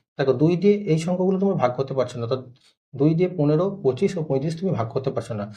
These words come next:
কিন্তু পাঁচ দিয়ে, পাঁচ তিনে পনেরো, পাঁচ পাঁচে পঁচিশ, পাঁচ সাতে পঁয়ত্রিশ, অর্থাৎ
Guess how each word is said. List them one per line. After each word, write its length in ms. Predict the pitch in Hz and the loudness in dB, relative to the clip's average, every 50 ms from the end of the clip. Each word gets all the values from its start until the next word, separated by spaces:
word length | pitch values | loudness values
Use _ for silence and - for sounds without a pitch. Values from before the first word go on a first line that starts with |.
| - - _ _ | -20 -20 _ _
কিন্তু 200 | - 151 151 151 - - | -2 -2 -2 -2 -2 0
পাঁচ 140 | 139 143 143 165 170 | 0 0 0 2 2
দিয়ে, 160 | 190 208 208 208 - - - - _ _ - | 2 2 2 2 -4 -10 -14 -20 _ _ -2
পাঁচ 200 | 127 127 143 - - - | 0 0 0 -2 -4 -8
তিনে 180 | - 175 180 190 185 190 | -4 -2 -2 0 0 0
পনেরো, 240 | 185 190 190 208 - 202 - - _ _ _ _ - | 0 0 0 0 -2 -4 -6 -16 _ _ _ _ -2
পাঁচ 200 | 131 135 139 - - - | 0 0 0 -2 -4 -4
পাঁচে 240 | - 131 127 - 170 165 175 | -2 -2 -2 -2 -2 -2 -2
পঁচিশ, 260 | 180 180 180 226 220 - - _ _ _ _ | -2 -2 -4 -6 -8 -8 -12 _ _ _ _
পাঁচ 160 | - 135 139 - - - | 2 2 2 0 -2 -4
সাতে 260 | - - - - 160 151 - | -4 -4 -4 -4 -6 -6 -4
পঁয়ত্রিশ, 340 | 117 113 113 107 104 101 - - - _ _ _ - | -6 -6 -6 -6 -8 -8 -10 -14 -20 _ _ _ -12
অর্থাৎ 260 | 123 123 - 170 | -6 -2 0 0